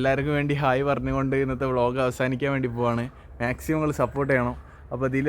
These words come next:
അടിപൊളി കാഴ്ചകളായിട്ട് ഇനിയും വരുന്നതാണ്. അപ്പോൾ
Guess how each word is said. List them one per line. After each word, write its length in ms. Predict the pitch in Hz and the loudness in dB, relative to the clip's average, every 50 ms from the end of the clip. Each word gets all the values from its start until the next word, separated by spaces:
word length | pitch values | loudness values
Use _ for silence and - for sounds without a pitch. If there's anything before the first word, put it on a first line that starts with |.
| 151 | 4
അടിപൊളി 440 | 147 143 131 - 156 151 160 160 160 156 | 4 2 0 -2 -2 0 2 2 2 2
കാഴ്ചകളായിട്ട് 640 | 156 135 127 127 - - 143 147 147 139 139 135 135 135 127 | 2 2 2 2 -2 -4 -4 0 0 0 0 0 -2 -2 -2
ഇനിയും 200 | 127 131 139 143 139 | 0 -2 0 0 0
വരുന്നതാണ്. 480 | 131 127 123 131 127 123 117 113 117 127 - - - - - - - | 0 0 0 0 0 0 0 0 -2 -6 -8 -14 -18 -20 -16 -6 -4
അപ്പോൾ 160 | 123 123 135 | -2 0 0